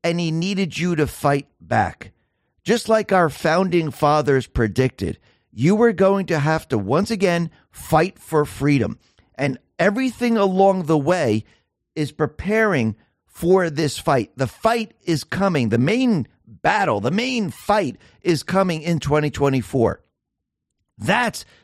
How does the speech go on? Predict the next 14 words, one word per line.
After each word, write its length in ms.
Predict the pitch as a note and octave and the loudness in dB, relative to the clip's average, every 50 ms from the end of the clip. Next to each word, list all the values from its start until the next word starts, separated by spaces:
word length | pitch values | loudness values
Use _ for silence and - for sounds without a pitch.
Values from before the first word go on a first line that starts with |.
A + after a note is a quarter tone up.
| _ _ | _ _
when 240 | - B2 F3+ F3 E3+ | -4 -2 0 0 2
we 160 | E3+ D#3+ D3+ | 0 0 -2
take 340 | - - F3+ F3 F3+ - - - | 0 -2 -2 -2 -2 -4 -6 -4
everything 580 | D#3+ D#3 D3+ D3+ D3 C#3 - D3+ C#3 C3 A#2+ | -2 -2 0 0 -4 -2 -2 -2 -2 0 0
back. 320 | A2+ C3+ C3 A#2+ G#2 - - - - - - | 0 0 0 0 -2 -4 -10 -20 -20 -20 -2
But 160 | - D3 D3+ D3 | 0 2 2 2
if 180 | C#3+ C3+ - | 2 0 0
the 100 | - C#3+ | -2 -4
people, 600 | - - - - A#3+ C4+ B3+ - C3 G2 E2+ - _ _ _ _ _ _ _ | -4 -4 -4 -4 -4 -4 -2 0 -2 -2 -2 -4 _ _ _ _ _ _ _
if 160 | _ - C3+ - | _ -6 -2 -2
they 140 | B2+ B2 B2+ | -2 0 2
don't 280 | C3 F3+ A3 A#3+ A3 | 2 0 0 -2 -4
see 320 | - - - - A3+ A3+ F3 | -8 -8 -4 -2 -2 0 -2
it, 180 | G#2+ - - | -2 -4 -8